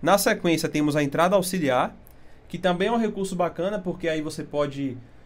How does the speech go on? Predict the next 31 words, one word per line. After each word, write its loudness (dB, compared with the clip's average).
utilizando -2
um -2
cabo, 0
enfim, -8
mandar 0
mídia 0
pra 2
esse -2
carinha -2
aqui. -6
Aí -4
você -10
pode -4
colocar -2
suas -6
backing -4
tracks, -2
você -8
pode -4
colocar -4
um -6
playback, 0
né, -4
pra -8
poder -4
estudar, -2
pra -8
poder -8
tocar -4
junto, -6
tá? -6